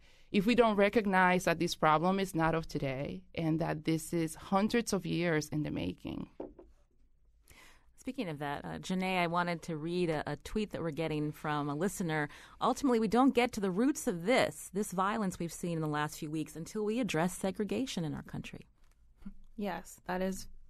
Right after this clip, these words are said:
Speaker 3: very, very true, um, especially here in Connecticut. We're a very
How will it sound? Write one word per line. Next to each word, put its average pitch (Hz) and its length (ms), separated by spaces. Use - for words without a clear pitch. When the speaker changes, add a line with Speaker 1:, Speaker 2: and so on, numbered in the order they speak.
Speaker 3:
very, 180 340
very 175 240
true, 170 460
um, 185 240
especially 269 360
here 190 180
in 175 80
Connecticut. - 480
We're 202 160
a 190 40
very 180 580